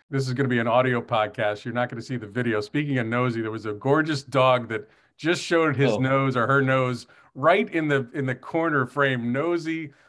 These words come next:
Speaker 1: looking for something
Speaker 2: Yeah.
Speaker 1: to do. And there, is that a Jack Russell?
Speaker 2: That's, yeah, yeah. He's a Jack Russell and a Dachshund.
Speaker 1: A
Speaker 2: Yeah.
Speaker 1: Dachshund
Speaker 2: And he
Speaker 1: mix,
Speaker 2: runs
Speaker 1: right?
Speaker 2: the whole house.
Speaker 1: I have a Chihuahua, I have a Chihuahua Dachshund mix, and it looks very similar to that. So,
Speaker 2: Oh, yeah,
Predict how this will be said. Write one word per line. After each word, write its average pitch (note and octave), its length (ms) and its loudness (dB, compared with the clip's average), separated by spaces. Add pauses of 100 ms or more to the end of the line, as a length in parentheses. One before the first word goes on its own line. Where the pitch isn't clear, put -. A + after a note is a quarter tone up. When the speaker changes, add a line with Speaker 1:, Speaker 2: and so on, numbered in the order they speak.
Speaker 1:
looking D#3+ 300 -2
for D3 160 -2
something C3+ 320 2
Speaker 2:
Yeah. C3+ 80 2
Speaker 1:
to B2 60 -4
do. C3 180 2
And C3 140 2
there, D#3+ 300 2
is C#3 120 -2
that E3 120 -2
a E3 60 -4
Jack D3 300 0
Russell? G3+ 500 -2 (400)
Speaker 2:
That's, D3 320 -2
yeah, D3 300 0
yeah. D#3+ 240 0
He's D#3+ 180 -4
a D#3+ 60 -4
Jack F#3+ 280 -2
Russell F3+ 400 -6
and C#3+ 120 -6
a C#3 40 -4
Dachshund. B2+ 520 -6
Speaker 1:
A - 60 -18 (200)
Speaker 2:
Yeah. B2 220 2
Speaker 1:
Dachshund D#3 400 -4
Speaker 2:
And B2+ 80 0
he C#3+ 140 2
Speaker 1:
mix, D3 100 2
Speaker 2:
runs D#3 160 2
Speaker 1:
right? C3 80 -6
Speaker 2:
the C#3 100 0
whole C3 220 2
house. A#2 340 -4 (240)
Speaker 1:
I C#3 80 -2
have E3 160 0
a D3+ 60 -6
Chihuahua, D3+ 560 0 (200)
I D3 120 -2
have D#3+ 140 -4
a D3 60 -6
Chihuahua C#3+ 840 -2 (340)
Dachshund A#2+ 480 -6
mix, G2 360 -8
and B2 140 -4
it B2+ 40 -2
looks - 300 -4 (120)
very C3+ 240 2
similar C3+ 400 -4
to G2+ 80 -4
that. F2+ 280 -4
So, B2 260 0
Speaker 2:
Oh, C#3 160 0
yeah, A#2+ 340 -2